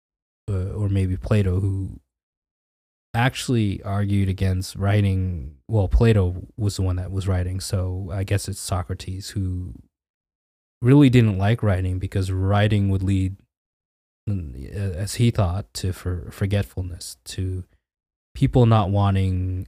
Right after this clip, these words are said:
uh, to memorize things or learn things by heart. And this was in an age when there, when oral tradition was a big thing. But I, I digress a little bit. Um,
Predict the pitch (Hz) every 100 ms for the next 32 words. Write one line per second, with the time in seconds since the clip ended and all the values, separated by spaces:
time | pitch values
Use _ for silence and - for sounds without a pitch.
0 | - 95 95 95 - 101 92 104 113 101
1 | 95 92 - 92 87 90 95 104 101 98
2 | 90 87 90 87 - 117 95 90 - _
3 | - 101 92 92 120 - 117 - - -
4 | 110 107 98 95 95 92 - 92 92 92
5 | 90 - 104 101 107 104 98 - 95 95
6 | 92 90 92 85 87 85 82 - _ _
7 | _ _ _ _ _ _ 117 101 - -
8 | 107 104 101 98 98 101 110 110 131 131
9 | 120 127 127 117 123 - - 101 95 92
10 | 90